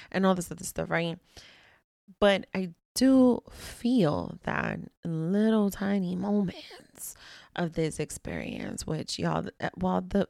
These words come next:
the kid used to fall a lot when he was younger, there were several staples and stitches all around his big ass head. This is the first time I'm faced with a broken bone, right? So I'd say we did pretty good here, but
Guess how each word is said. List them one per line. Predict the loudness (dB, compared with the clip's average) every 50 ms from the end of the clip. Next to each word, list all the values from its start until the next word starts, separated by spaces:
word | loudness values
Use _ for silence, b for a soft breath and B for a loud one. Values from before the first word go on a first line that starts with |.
| _
the | -6 -6
kid | -6 -6 -10 -6 -4 -2 0 2
used | 0 0 0 -2
to | -4 -6
fall | -6 -6 -2 2 2 4 4 4 2
a | 0
lot | -2 -2 -2 -2
when | -4 -4 -4
he | -4 -4
was | -4 -4 -4 -4 -4
younger, | -2 -2 -2 -2 -2 -2 -2 -4 -6 B B B B B B B B -6
there | -4 -2 -2
were | -2 -4
several | -6 -4 -4 -4 -2 -2 -4 -6
staples | -6 -6 -8 -8 -6 -6 -6 -6 -6
and | -6 -8
stitches | -6 -6 -6 -4 -2 -2 -2 -2 -4 -4
all | -2 0 0 2 2 2
around | 0 0 -2 -2 -2
his | -2 -4 -4
big | -2 -2 -2 0
ass | 0 -2 -2 -2
head. | 0 0 0 2 0 -2 -4 B B B B B B B B 2
This | 4 4 4 4
is | 0 0
the | 0 0
first | 0 0 -2 -2 -2
time | -2 -2 0 0
I'm | 0 0 0 -2
faced | -2 -2 -6 -6 -4 -6
with | -6
a | -6
broken | -4 -4 -4 -4 -6 -6 -6
bone, | -6 -6 -6 -6 -6
right? | -4 -2 0 2 2 0 0 0
So | -2 -2
I'd | 0 0
say | 0 0 2
we | 2 2
did | 0 0
pretty | 0 0 0 0 2
good | 2 2 2 2 0
here, | -4 -2 -2 -2 -2
but | -2 2 6 8 8 8 8 6 2